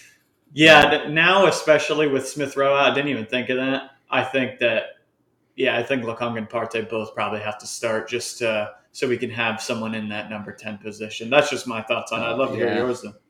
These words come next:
Speaker 2: Yeah, go on, Mac.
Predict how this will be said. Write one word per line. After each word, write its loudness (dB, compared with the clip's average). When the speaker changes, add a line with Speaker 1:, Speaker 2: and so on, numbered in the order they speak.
Speaker 2:
Yeah, -4
go -2
on, -8
Mac. -10